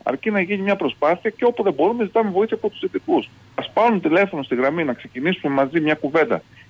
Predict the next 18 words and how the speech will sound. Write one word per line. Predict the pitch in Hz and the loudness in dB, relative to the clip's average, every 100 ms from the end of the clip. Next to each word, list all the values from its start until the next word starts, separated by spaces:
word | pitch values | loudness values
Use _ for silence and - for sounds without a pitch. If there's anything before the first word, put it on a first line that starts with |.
| - | -4
Έτσι | 180 - | -2 0
κι | |
αλλιώς, | 170 180 175 | 2 2 4
ε, | 170 156 156 143 | 4 2 0 0
το | 139 127 123 | 4 4 4
είτε | 151 165 | 2 -2
έχει | 160 | -2
κάνει | 165 160 | -2 0
τεράστια | 139 156 165 131 | 2 2 0 -6
δουλειά | 98 98 | -4 -4
πάνω | 95 95 95 | -2 -4 -6
σε | 87 | -8
αυτό | 95 | -8
το | 95 | -6
κομμάτι, | - 101 143 175 | -4 0 0 2
έχουμε | 175 - 143 | -2 -2 -2
δουλέψει | 117 127 117 104 | 2 0 0 -4
αρκετά, | - 90 156 185 | -4 -2 2 2